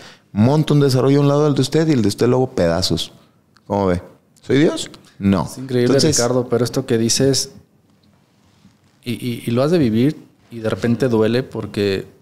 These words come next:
Speaker 2: pues, somos seres humanos. Haces las cosas bien, haces buena comunicación, buena estrategia, tratas de innovar, de ser diferente, dejar de vender metros cuadrados, vender experiencias, vender realidad, ¿verdad? Y de repente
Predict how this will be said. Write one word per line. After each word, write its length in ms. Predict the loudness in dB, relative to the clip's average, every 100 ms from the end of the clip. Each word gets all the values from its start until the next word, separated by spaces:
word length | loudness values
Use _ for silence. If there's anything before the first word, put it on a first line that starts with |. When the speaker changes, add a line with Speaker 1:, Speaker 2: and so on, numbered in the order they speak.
| _
Speaker 2:
pues, 120 | -12 -4
somos 220 | -2 0
seres 240 | 0 0
humanos. 440 | -2 -2 -4 -8 -14 _ _ _ _ _ _ _
Haces 200 | -6 -2
las 140 | 0 0
cosas 280 | -2 -2 -2
bien, 260 | -2 -2
haces 180 | -6 -4
buena 200 | -2 -2
comunicación, 600 | -2 -4 -4 -6 -6 -4
buena 140 | -4 -4
estrategia, 720 | -6 -6 -6 -6 -6 -8 -12 -20 -20 _ _ _
tratas 300 | -4 -2 0
de 60 | 0
innovar, 460 | 0 0 0 0
de 80 | -2
ser 200 | -4 -4
diferente, 520 | -4 -4 -2 -2 -2
dejar 240 | -2 -2 -2
de 80 | -2
vender 220 | -2 -2
metros 280 | -2 -4 -4
cuadrados, 440 | 0 0 0 0
vender 220 | -2 -2
experiencias, 640 | -4 -6 -6 -6 -6 -6 -4
vender 300 | -4 -2 -2
realidad, 460 | -2 -2 -2 0
¿verdad? 540 | 0 0 -2 -4 -8 -20 _ _ _ _ _ _ _ _ _
Y 120 | -4 -2
de 100 | -2
repente 720 | -2 -4 0 0 -2 -6